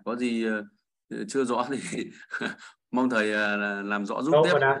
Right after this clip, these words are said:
Speaker 2: nhưng mà hiện nay có một cái là mình chưa nói là làm sao để linh hoạt, nhưng mà mình sẽ học năng lượng của trí tuệ, mình mới bắt đầu dùng cái linh hoạt nó sao.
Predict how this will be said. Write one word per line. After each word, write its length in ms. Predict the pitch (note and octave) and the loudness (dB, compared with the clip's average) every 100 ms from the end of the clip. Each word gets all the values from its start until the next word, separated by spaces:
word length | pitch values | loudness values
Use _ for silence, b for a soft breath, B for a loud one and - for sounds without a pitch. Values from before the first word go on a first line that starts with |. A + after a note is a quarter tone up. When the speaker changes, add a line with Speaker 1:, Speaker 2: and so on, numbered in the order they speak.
| D3+ | 2
Speaker 2:
nhưng 200 | C#3+ C#3 | 2 4
mà 100 | B2+ | 2
hiện 240 | A#2+ A#2+ | 0 0
nay 240 | C3+ C3+ C3+ | 2 2 2
có 100 | D3 | 0
một 80 | D3+ | 2
cái 180 | D3 D#3+ | 0 0
là 120 | D#3 | 0
mình 220 | A#2+ A#2 A2+ | -2 -2 0
chưa 180 | C#3+ C#3 | 2 4
nói 260 | D3 E3+ | 2 -2
là 100 | F3 | -2
làm 260 | B2 A2+ A2+ | -2 -2 -4
sao 200 | C3+ C3 | -4 0
để 120 | C3+ | 2
linh 200 | C#3+ C#3 | 2 0
hoạt, 300 | B2+ G2+ G2+ - | -4 -6 -10 -12
nhưng 320 | - C3+ C3 | 0 2 2
mà 380 | A#2 G#2+ G#2 G#2 - _ - _ _ _ _ _ _ _ _ _ _ _ | 0 -2 -4 -10 -18 _ -20 _ _ _ _ _ _ _ _ _ _ _
mình 280 | B2+ B2 A#2 | -2 -2 0
sẽ 140 | - C#3 | 0 0
học 220 | B2+ A#2 | -2 -2
năng 200 | C3+ C3+ | 0 2
lượng 220 | A2+ A2+ | 2 2
của 80 | C#3 | 0
trí 200 | C3+ E3 | -2 -2
tuệ, 300 | A#2 F#2+ G#2 A2+ | 0 2 0 -2
mình 200 | G#2 A#2 | -2 0
mới 120 | D3+ | 0
bắt 160 | D#3+ - | -2 -4
đầu 320 | G2+ G2+ G2+ | 0 0 2
dùng 180 | G#2+ G#2+ | 0 0
cái 100 | C3 | 0
linh 160 | C3+ A#2+ | 0 0
hoạt 300 | G#2 F#2+ D3+ | -4 -6 -4
nó 100 | D3+ | -4
sao. 420 | C3 B2 B2 | -2 -4 -4